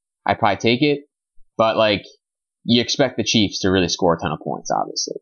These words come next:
You know, like, that's re-, that's real. Uh, Eric Berry is practicing this week. I don't think he's gonna play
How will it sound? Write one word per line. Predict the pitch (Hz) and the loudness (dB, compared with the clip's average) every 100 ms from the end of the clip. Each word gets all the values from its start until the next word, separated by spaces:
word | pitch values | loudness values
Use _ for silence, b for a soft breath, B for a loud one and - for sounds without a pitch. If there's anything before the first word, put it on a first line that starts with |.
| _ | _
You | 92 | 0
know, | 92 98 | 2 4
like, | 95 92 | 2 2
that's | 110 107 | 0 0
re-, | 98 101 | -4 0
that's | 107 107 | 0 0
real. | 98 95 71 - _ _ _ _ - | 0 0 0 -6 _ _ _ _ -2
Uh, | 87 87 87 | 2 2 4
Eric | 131 147 135 | 2 2 2
Berry | 147 131 123 | 2 4 2
is | |
practicing | - 117 113 - 131 | 2 0 0 -2 0
this | 123 - | 0 2
week. | 131 131 | 2 4
I | 101 | 2
don't | 110 123 | 2 2
think | 131 | 0
he's | 117 | 0
gonna | 107 92 | 0 -2
play | - 101 104 | 0 2 4